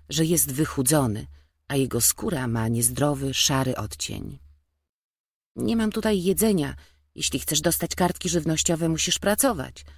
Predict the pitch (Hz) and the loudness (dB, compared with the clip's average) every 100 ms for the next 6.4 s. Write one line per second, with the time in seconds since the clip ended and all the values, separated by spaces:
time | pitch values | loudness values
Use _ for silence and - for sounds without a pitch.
0 | _ _ _ _ _ 135 123 117 123 120 | _ _ _ _ _ 0 2 2 0 2
1 | 123 120 107 - 117 117 104 - - - | 2 2 -2 -2 -4 -2 -2 -4 -10 -12
2 | - _ _ _ _ _ _ _ _ - | -18 _ _ _ _ _ _ _ _ -8
3 | - 123 190 - 139 117 - - _ _ | -2 2 2 2 0 -6 -10 -18 _ _
4 | _ 135 123 - 104 98 90 - - _ | _ -12 -10 -8 -6 -6 -8 -12 -18 _
5 | _ _ _ _ - 117 - 123 - - | _ _ _ _ -2 0 0 2 2 2
6 | 123 123 156 | 2 0 -2